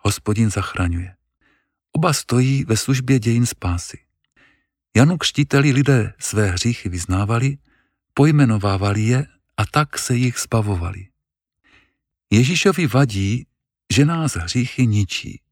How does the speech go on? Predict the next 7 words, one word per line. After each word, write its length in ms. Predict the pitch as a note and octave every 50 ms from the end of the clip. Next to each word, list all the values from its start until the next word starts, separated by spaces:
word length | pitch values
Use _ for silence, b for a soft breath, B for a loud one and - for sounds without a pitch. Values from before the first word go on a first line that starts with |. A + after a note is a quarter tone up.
| _ _ _ _ _ _ _ _ _ _ _
a 80 | - G2
jeho 260 | G#2+ C#3+ C#3+ C#3+ D#3
láska 640 | C3 G#2+ G#2 G#2+ - - - - - A#2 B2 A2 - _
není 460 | - G2 A2+ C3+ C#3 C#3+ C#3 A#2+ G#2+ G2+
jejich 340 | G#2+ G#2+ G#2 G2+ F#2 -
přítomností 840 | _ - - G#2 - - G#2 G2 G2+ G#2 G#2 - - - - G#2 G2 F2+
podmíněná. 880 | - - B2+ A#2 A2 A#2 A2 G2 F#2 F2+ F2+ F2+ F2+ F#2 F#2+ G#2+ A#2+